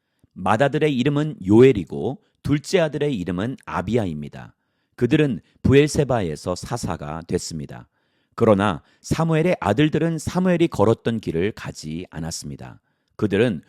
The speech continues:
부당한 이득을 따라 뇌물을 받고 옳지 않은 판결을 내렸습니다.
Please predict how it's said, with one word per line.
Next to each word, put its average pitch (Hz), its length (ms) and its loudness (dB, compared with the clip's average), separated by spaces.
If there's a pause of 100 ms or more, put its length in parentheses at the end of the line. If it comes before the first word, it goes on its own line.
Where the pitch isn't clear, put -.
(240)
부당한 160 480 2
이득을 135 400 0
따라 110 480 -2
뇌물을 110 400 4
받고 95 560 -2 (220)
옳지 131 380 6
않은 131 280 -2
판결을 110 640 -2
내렸습니다. 73 720 -8